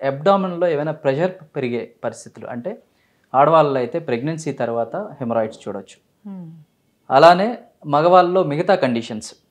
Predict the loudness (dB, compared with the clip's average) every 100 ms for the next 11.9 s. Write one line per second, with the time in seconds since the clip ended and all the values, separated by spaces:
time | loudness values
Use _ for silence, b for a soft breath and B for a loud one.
0 | _ _ _ _ _ _ _ -4 4 6
1 | 6 2 -2 -6 -8 _ _ _ _ _
2 | _ -6 -2 0 -2 -4 -10 _ _ _
3 | -8 -2 0 2 2 0 -4 -4 -2 -2
4 | -2 -2 -2 0 -2 -2 -2 -2 -8 -12
5 | -16 _ -14 -8 -4 -4 -4 -6 -8 -10
6 | -10 -8 -6 -6 -6 0 0 2 0 -4
7 | -2 -4 -4 -8 -8 -6 -6 -6 -6 -8
8 | -10 -12 -14 -14 -18 -20 -18 -20 -20 _
9 | _ _ _ _ -2 0 0 0 -2 -2
10 | -6 0 0 0 -6 -20 -4 -2 -2 -4
11 | -10 -8 -4 -4 -4 -10 -14 -16